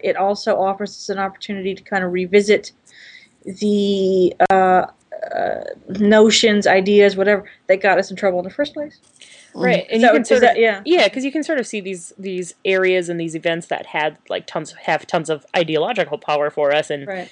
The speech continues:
Speaker 2: and make a big part of, like, who, who our culture considers itself to be.
Speaker 3: Mm-hmm.
Speaker 2: Um, so in that way, it reflects. Um, the,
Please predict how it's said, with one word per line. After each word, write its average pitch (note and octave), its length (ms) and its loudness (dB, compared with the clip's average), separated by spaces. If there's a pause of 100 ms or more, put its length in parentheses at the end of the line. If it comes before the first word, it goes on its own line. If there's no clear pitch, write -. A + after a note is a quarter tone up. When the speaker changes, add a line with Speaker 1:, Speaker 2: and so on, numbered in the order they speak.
(120)
Speaker 2:
and D#3+ 100 -10
make D3+ 220 -4
a D3+ 40 -6
big D3 200 -2
part D#3 240 0
of, C#3 200 0
like, F2 340 -8 (600)
who, F#3 280 -2 (240)
who F#3 160 0
our D3+ 160 -2
culture D#3+ 320 -6
considers E3+ 500 -4
itself C#3 600 -6 (260)
to E3+ 100 -6
be. D#3+ 540 -4 (580)
Speaker 3:
Mm-hmm. - 20 -8
Speaker 2:
Um, C#3+ 320 -8
so D#3 300 2
in E3+ 200 -4
that E3+ 180 -2
way, D3+ 120 -4
it C#3+ 120 -4
reflects. - 760 -10
Um, D3 500 -8 (680)
the, G3 140 -10